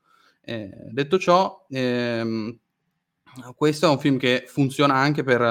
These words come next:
gli attori, eh, torno a dirlo, nel senso che, eh, soprattutto il protagonista, eh, che avevano, aveva un ruolo molto più marginale nel precedente, qui invece secondo me, eh, de-, ha una prova veramente difficile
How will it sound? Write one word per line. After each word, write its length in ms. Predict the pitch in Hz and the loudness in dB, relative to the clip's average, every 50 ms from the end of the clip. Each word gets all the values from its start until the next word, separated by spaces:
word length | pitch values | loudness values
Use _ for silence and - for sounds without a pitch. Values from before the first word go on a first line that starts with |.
| 113 113 110 | 0 0 -2
gli 40 | 113 | -6
attori, 460 | 113 _ - - 135 123 120 113 107 | -8 _ -4 -2 -2 0 0 -2 -4
eh, 460 | 117 _ _ _ _ - 117 113 113 | -6 _ _ _ _ -16 -16 -14 -8
torno 320 | - 127 123 117 120 120 120 | -2 -2 0 0 0 -2 -4
a 40 | |
dirlo, 500 | 117 123 123 127 120 117 113 110 - _ _ _ _ - | -4 -4 -4 -4 -2 -2 -4 -6 -8 _ _ _ _ -12
nel 100 | 123 - | -8 -8
senso 240 | 131 120 - 127 | -8 -8 -8 -10
che, 360 | 120 - 127 120 120 120 - - | -6 -4 -2 -2 -2 -2 -4 -6
eh, 320 | - 120 120 113 110 113 | -8 -6 -6 -4 -6 -6
soprattutto 360 | - - 123 127 131 131 160 | -6 -8 -6 -4 -4 -4 -4
il 60 | 160 147 | -4 -4
protagonista, 840 | 151 139 135 127 123 123 123 123 127 123 - - 143 151 147 - _ _ _ _ _ | -2 0 0 0 2 0 0 0 -2 -4 -2 -2 -2 -2 -4 -8 _ _ _ _ _
eh, 380 | - 117 113 113 107 104 107 - | -10 -8 -6 -6 -6 -8 -10 -8
che 300 | - 123 117 117 110 - _ _ _ _ _ _ - | -6 -4 -4 -4 -4 -6 _ _ _ _ _ _ -8
avevano, 480 | 123 120 120 120 123 123 123 - - - | -4 -4 -2 -2 0 0 -2 -2 -4 -6
aveva 200 | - 131 131 131 | -2 0 0 0
un 80 | 131 131 | 0 0
ruolo 460 | 135 139 139 131 127 120 - - _ _ - | 0 0 2 2 0 -2 -2 -10 _ _ -8
molto 360 | 131 135 143 175 214 196 165 | -4 -2 0 0 0 -2 -2
più 120 | 143 135 123 | -2 0 2
marginale 640 | 123 120 117 117 117 120 120 120 113 110 110 110 | 2 2 2 0 -2 -4 -4 -2 -2 -2 -2 -4
nel 160 | 107 110 113 113 | -4 -6 -6 -6
precedente, 580 | 123 127 - 156 135 123 135 143 139 135 117 | -8 -8 -8 -4 -4 -2 -2 -2 -4 -6 -8
qui 160 | - 127 131 | -6 -6 -4
invece 300 | 139 127 120 117 - 120 | -4 -4 -6 -8 -8 -14
secondo 260 | 120 - 110 110 113 110 | -12 -10 -8 -6 -4 -4
me, 560 | 110 113 117 120 123 120 117 113 113 113 _ _ _ _ _ _ _ _ _ | -4 -2 -2 -2 -2 -2 -2 -4 -4 -6 _ _ _ _ _ _ _ _ _
eh, 540 | - 104 110 110 101 95 95 - 95 - _ - - _ _ _ _ | -18 -18 -16 -14 -12 -12 -12 -12 -14 -18 _ -20 -20 _ _ _ _
de-, 340 | _ - 135 135 147 147 147 - - - - - _ _ - | _ -12 -6 -4 -4 -4 -6 -12 -20 -20 -20 -20 _ _ -4
ha 140 | - 151 156 | 0 2 4
una 160 | 160 147 143 | 4 2 4
prova 260 | 151 151 151 151 143 | 6 6 6 6 6
veramente 320 | 135 135 135 139 147 151 | 6 6 4 2 2 0
difficile 1000 | 135 123 - - - 139 143 139 - - _ _ - - 127 120 - - _ _ | -2 -6 -6 -6 -4 -4 -4 -4 -4 -12 _ _ -6 -4 -2 -2 -4 -6 _ _